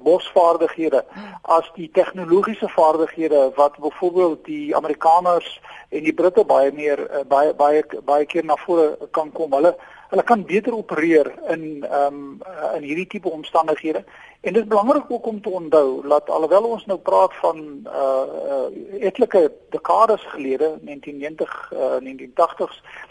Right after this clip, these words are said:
Speaker 1: was die Suid-Afrikaanse weermag en die Suid-Afrikaanse polisie,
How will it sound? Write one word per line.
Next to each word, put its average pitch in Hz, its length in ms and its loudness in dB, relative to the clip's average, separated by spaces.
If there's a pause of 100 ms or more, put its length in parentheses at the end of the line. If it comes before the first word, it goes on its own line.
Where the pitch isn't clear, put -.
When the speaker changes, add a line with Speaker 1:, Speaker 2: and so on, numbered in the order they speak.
(440)
Speaker 1:
was 190 140 2
die 214 100 -8
Suid-Afrikaanse 214 580 2
weermag 175 380 2
en 180 120 -4
die 196 100 -6
Suid-Afrikaanse 196 580 -2
polisie, 160 720 -10